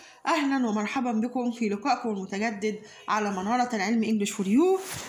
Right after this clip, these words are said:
النهاردة معانا بنك أسئلة هنحل على الوحدة السابعة من منهج كونكت فايف للصف الخامس الابتدائي. طبعا احنا كنا خلصنا يونت سفن ويونت ايت،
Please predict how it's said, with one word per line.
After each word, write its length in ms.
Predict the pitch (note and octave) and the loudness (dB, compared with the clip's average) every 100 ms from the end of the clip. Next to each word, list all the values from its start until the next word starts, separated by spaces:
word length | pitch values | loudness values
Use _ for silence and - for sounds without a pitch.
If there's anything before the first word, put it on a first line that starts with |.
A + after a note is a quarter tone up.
| - | 0
النهاردة 600 | F4+ C4+ A#3+ C#4 G#3+ B3 | 4 4 4 4 4 2
معانا 600 | A#3 A3 G#3+ C4 B3+ A#3+ | 4 2 2 2 4 4
بنك 460 | G3+ A3+ D#4+ C4+ - | 2 2 2 2 0
أسئلة 560 | - - - C4 C#4+ F4 - - - | -4 -4 -2 0 0 -2 -10 -18 -4
هنحل 500 | A3+ A3 E4 F4+ D4+ | -2 0 2 4 4
على 420 | A#3 B3+ C4 - | 2 2 2 0
الوحدة 560 | G3 G#3+ C#4+ A#3 A#3 | 0 0 0 0 0
السابعة 680 | F#3+ - - B3 A#3+ B3+ D#4 - - | -2 -2 -2 0 2 0 0 -6 -2
من 180 | G#3+ G#3 | 0 2
منهج 320 | B3 E4+ D4+ | 2 0 0
كونكت 460 | D#4 A3+ G3+ C#4+ - | -2 0 0 0 -2
فايف 340 | - A#3+ A#3+ | 0 0 2
للصف 420 | G3+ G3 C4+ C4+ | -2 -2 -4 -2
الخامس 420 | A3 - A#3+ G#3+ G3 | -4 -2 -2 0 -2
الابتدائي. 540 | F3 G3+ A#3 D4 F4+ A4 - - - | -2 0 2 2 2 0 -6 -16 -8
طبعا 240 | - E4 C4 | -2 2 2
احنا 200 | B3 A#3+ | 2 2
كنا 200 | A#3 A3 | 2 2
خلصنا 540 | G#3+ G3+ C4+ D#4+ C4+ | 2 2 2 2 2
يونت 360 | G3+ A3+ F4+ - | 4 4 2 2
سفن 320 | D#4 C#4 C#4+ | 0 4 6
ويونت 380 | A#3+ G#3+ D#4 D#4 | 6 6 4 2
ايت، 400 | B3 E4 G#4 | 2 2 2